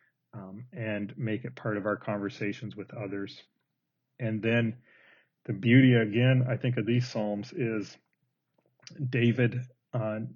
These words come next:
knew that he didn't need to be alone. Um, and so he, he did some things. He, like in Psalm twelve, he asked the very last verse, or Psalm eleven, the very last verse,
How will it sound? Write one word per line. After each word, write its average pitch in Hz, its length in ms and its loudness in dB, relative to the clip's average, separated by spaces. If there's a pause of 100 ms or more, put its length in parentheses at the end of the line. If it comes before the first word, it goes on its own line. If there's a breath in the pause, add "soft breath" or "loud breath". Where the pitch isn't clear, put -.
(100)
knew 123 440 6
that 113 300 -2
he - 160 -2
didn't 113 320 0
need 110 220 -2
to 104 60 -6
be 107 140 0
alone. 101 480 -6 (720)
Um, 104 320 -14 (1040)
and 120 160 2
so 127 380 4 (380 soft breath)
he, 127 180 4
he 131 200 -2
did 131 200 4
some 127 160 -2
things. 131 480 -4 (300)
He, 110 440 0 (500 soft breath)
like 101 140 -4
in 107 100 -2
Psalm 123 320 4
twelve, 123 460 4 (320)
he 123 200 -4
asked 120 400 -6 (640)
the 127 80 -6
very 113 240 -2
last 113 340 -2
verse, 117 360 -4
or 107 100 -4
Psalm 113 300 -4
eleven, 113 340 -4
the 104 60 -6
very 110 200 -4
last 107 320 -4
verse, 117 380 -6